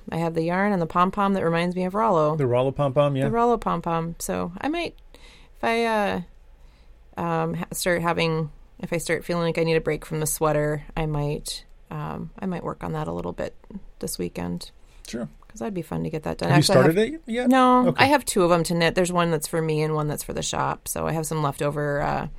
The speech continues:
Speaker 1: quarry in, uh, so Fidra is a, it's a bulky weight hat that's knit in, um,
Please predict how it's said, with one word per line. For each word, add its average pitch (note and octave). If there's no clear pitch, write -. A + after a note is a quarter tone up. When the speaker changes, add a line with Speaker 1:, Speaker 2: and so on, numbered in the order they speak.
Speaker 1:
quarry D3+
in, D3
uh, C#3+
so F#3
Fidra F#3+
is D#3
a, C#3+
it's C#3+
a D#3+
bulky D3
weight D#3
hat C#3+
that's -
knit C#3+
in, D3
um, D#3